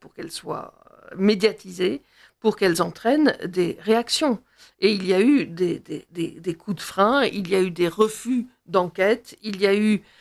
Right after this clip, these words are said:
toutes sortes de manœuvres pour que cela ne se sache pas. Le maire de Paris, Emmanuel Grégoire, était chargé des relations humaines, des ressources humaines à la mairie de Paris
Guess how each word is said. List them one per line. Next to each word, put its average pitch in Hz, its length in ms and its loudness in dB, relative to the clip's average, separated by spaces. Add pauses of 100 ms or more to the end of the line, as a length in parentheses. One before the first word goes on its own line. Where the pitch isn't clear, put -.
(200)
toutes 339 200 2
sortes 294 400 0
de 185 280 2
manœuvres 202 720 2
pour - 180 -12
que 180 100 -8
cela 170 360 -2
ne 151 120 -4
se - 200 -12
sache - 380 -4
pas. - 240 -8 (360)
Le 208 120 2
maire 226 240 2
de 202 80 -2
Paris, 202 400 -2
Emmanuel 202 460 2
Grégoire, 180 720 0
était 190 520 0
chargé 202 400 0
des 185 120 -4
relations 202 480 -2
humaines, 208 480 2
des 180 80 0
ressources - 400 -6
humaines 185 460 -4 (340)
à 226 100 4
la 247 80 0
mairie 202 280 -2
de 175 100 -10
Paris 180 360 -2